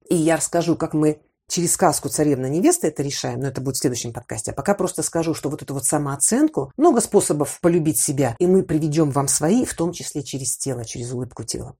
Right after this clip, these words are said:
Повышение своей самооценки, научение излучать вот эти вибрации любви, считывать поле, поддерживать поле любви и вообще понимать, а мне это надо или нет. И секретная техника поговорить. И третий очень важный, важный момент,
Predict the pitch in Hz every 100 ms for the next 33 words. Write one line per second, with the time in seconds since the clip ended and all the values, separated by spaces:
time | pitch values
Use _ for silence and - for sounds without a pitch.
0 | _ - 139 - 156 127 - 131 - 135
1 | 135 - 226 269 - 233 156 151 - 165
2 | 147 135 - 147 143 139 - 139 117 123
3 | 120 117 120 117 180 247 - 196 175 160
4 | 160 - - 202 214 208 - - - -
5 | 175 175 165 - 135 117 175 220 214 214
6 | 214 196 185 180 156 151 165 - 170 180
7 | - 165 165 170 160 143 143 151 151 123
8 | 131 180 165 143 135 139 135 - _ _
9 | - 196 - _ - - 160 165 170 180
10 | - 160 170 135 139 135 147 151 - 147
11 | - - 220 214 - 190 220 208 185 -
12 | 170 165 170 139 156 143 - - 170 156
13 | 151 151 151 160 156 - -